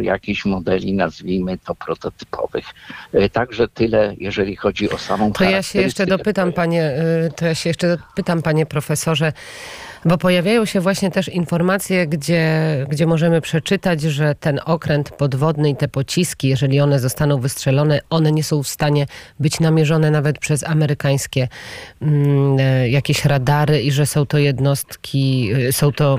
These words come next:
Speaker 2: mm, są to pociski, które są nienamierzalne. Pan to poddał w wątpliwość. To jak to jest w rzeczywistości?
Speaker 1: Mm. E, w rzeczywistości nie ma czegoś takiego jak nienam-,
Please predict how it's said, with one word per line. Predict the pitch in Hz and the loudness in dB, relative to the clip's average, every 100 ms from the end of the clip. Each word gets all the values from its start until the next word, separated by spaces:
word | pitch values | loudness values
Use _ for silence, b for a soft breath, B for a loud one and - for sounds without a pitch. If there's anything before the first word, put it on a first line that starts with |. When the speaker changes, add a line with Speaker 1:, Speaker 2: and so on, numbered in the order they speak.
| 95 | 2
Speaker 2:
mm, | 143 139 135 127 | 2 2 2 2
są | 151 | 2
to | 147 | 2
pociski, | - 143 147 - 135 | 0 0 -2 -4 -4
które | - 143 | 0 2
są | 160 | 4
nienamierzalne. | 151 156 175 180 160 156 156 143 139 120 120 | 4 4 4 4 2 4 2 4 2 2 0
Pan | - 160 | 0 0
to | 160 175 | 0 0
poddał | 160 139 151 151 | 0 0 0 0
w | 139 | 0
wątpliwość. | 143 156 - 139 120 127 | 0 -2 -2 -4 -2 -4
To | - | -2
jak | 151 151 - | 0 0 -2
to | 151 143 B B B | -2 -2 B B B
jest | 147 165 139 | 0 0 0
w | 143 | -2
rzeczywistości? | 156 - 139 123 135 135 139 143 - | 0 0 0 0 0 0 0 -4 -6
Speaker 1:
Mm. | 123 - B B B B B B B | -8 -10 B B B B B B B
E, | 127 143 | 2 4
w | |
rzeczywistości | 131 226 - 220 196 - 220 208 - - - 185 180 | 2 0 0 -4 -4 -4 -2 0 -2 -6 -4 0 2
nie | 214 240 | 2 2
ma | 180 117 | 0 0
czegoś | 127 101 107 - | -2 -4 -6 -10
takiego | 82 - 113 101 110 | -14 -6 -6 -4 -2
jak | 101 104 - | -2 -4 -4
nienam-, | 104 107 107 117 | -2 0 0 0